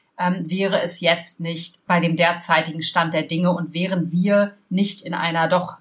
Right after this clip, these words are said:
recht katastrophalen Lage, die uns hoffentlich endlich zum Umdenken und Aufwecken bringt. Wann ist der Treibhauseffekt in der Atmosphäre eigentlich zum ersten Mal entstanden? Das, äh, geht auf wirklich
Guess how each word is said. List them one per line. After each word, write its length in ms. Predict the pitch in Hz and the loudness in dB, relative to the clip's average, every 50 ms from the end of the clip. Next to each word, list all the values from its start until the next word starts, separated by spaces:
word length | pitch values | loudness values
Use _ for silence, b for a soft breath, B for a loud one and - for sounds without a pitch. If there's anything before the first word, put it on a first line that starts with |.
| _ - | _ 0
recht 340 | 185 185 185 - - - - | 0 0 0 0 -4 -10 -12
katastrophalen 880 | - - - 170 160 - - - 175 - - 160 156 156 156 156 156 | -14 -10 -8 -8 -8 -8 -6 -6 -6 -2 2 6 6 6 6 4 2
Lage, 460 | 156 156 160 160 165 170 165 156 156 156 | 4 6 8 8 8 6 4 0 -4 -4
die 100 | - - | -6 -12
uns 240 | - 170 - - | -12 -10 -8 -4
hoffentlich 460 | - 175 180 175 190 175 156 165 - - | -2 -2 -2 -2 -4 -6 -6 -6 -8 -6
endlich 340 | 185 180 175 - - - | -4 -4 -4 -4 -6 -8
zum 160 | - - 175 175 | -8 -8 -8 -6
Umdenken 520 | - 190 175 160 180 170 165 160 - 165 | -6 -4 0 0 0 0 0 -4 -6 -6
und 200 | 156 156 - - | -8 -6 -4 0
Aufwecken 560 | 170 180 190 - - 180 175 175 - 170 160 | 0 0 0 0 0 -4 -4 -2 -2 -2 -2
bringt. 440 | 160 - 220 185 160 156 - - - - _ _ _ _ _ _ - | 0 0 2 2 2 0 0 -4 -12 -16 _ _ _ _ _ _ -4
Wann 280 | 180 180 214 240 294 311 | 4 6 6 8 8 6
ist 220 | 311 311 294 - | 4 2 2 4
der 140 | - 262 247 | 4 4 4
Treibhauseffekt 720 | - - 226 220 - 269 - - 175 170 - 180 180 - 190 | 6 4 4 6 6 6 4 4 -2 -4 -4 -4 -4 -4 -2
in 60 | 175 | 2
der 100 | 175 - | 2 2
Atmosphäre 560 | 175 180 196 180 - - 202 190 190 175 170 | 2 0 -4 -4 -4 -2 -2 -2 0 0 0
eigentlich 340 | - - 160 160 165 - - | 0 0 -2 -2 -4 -4 -6
zum 140 | - 165 160 | -4 -4 -2
ersten 300 | 156 151 - - - 156 | -2 -2 -2 -2 -2 -2
Mal 100 | 151 151 | -2 -2
entstanden? 600 | - 165 156 - - 175 160 165 170 165 165 160 | -2 -2 -2 0 0 0 0 0 -2 -6 -4 -4
Das, 280 | 160 156 - - - - | 0 0 0 0 -2 -4
äh, 160 | 190 180 170 | -6 -6 -6
geht 280 | 165 175 220 247 233 - | -4 -4 -4 -4 -4 0
auf 380 | 190 196 214 208 - - - 175 | 0 0 0 0 -2 -10 -8 -8
wirklich 400 | 202 - 262 254 - - - | -6 -4 -4 -6 -6 -6 -12